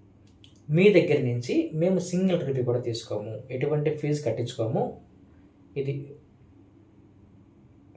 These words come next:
ఫ్రీ మ్యాచెస్ మాత్రమే, ఎటువంటి ఫీజు తీసుకోము ఈ ప్రొఫైల్కు.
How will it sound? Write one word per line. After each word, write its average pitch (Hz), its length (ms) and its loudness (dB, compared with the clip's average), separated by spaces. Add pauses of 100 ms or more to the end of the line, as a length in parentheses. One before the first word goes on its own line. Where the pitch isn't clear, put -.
ఫ్రీ 160 180 4
మ్యాచెస్ 120 420 0
మాత్రమే, 107 460 -4 (380)
ఎటువంటి 147 420 4
ఫీజు 135 240 -2
తీసుకోము 117 440 -2
ఈ 135 240 -2
ప్రొఫైల్కు. 120 540 0